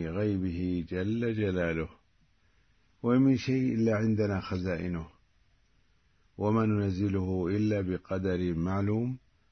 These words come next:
هو سبحانه الحي، حي بحياة كاملة، بالعلم، بالقدرة، بالعزة، بالرحمة، بالحكمة، بالعفو، حي بالأسماء الحسنى والصفات العلى.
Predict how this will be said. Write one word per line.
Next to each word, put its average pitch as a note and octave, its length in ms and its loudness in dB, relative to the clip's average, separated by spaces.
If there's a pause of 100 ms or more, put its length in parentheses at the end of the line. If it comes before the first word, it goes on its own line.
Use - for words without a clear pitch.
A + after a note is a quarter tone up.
(100)
هو D#3 120 2
سبحانه G#2 580 0
الحي، A2 500 -2 (320)
حي A2+ 440 0
بحياة F#2+ 1080 -2
كاملة، G2+ 680 -2 (340)
بالعلم، G2 580 0
بالقدرة، F#2+ 800 -4
بالعزة، F#2+ 760 -2
بالرحمة، F#2 680 -2 (180)
بالحكمة، G#2 680 -4 (180)
بالعفو، G2 680 -2 (560)
حي D3 400 2
بالأسماء G2+ 960 0
الحسنى F#2 720 -6 (600)
والصفات F#2 880 -4
العلى. F#2 600 -2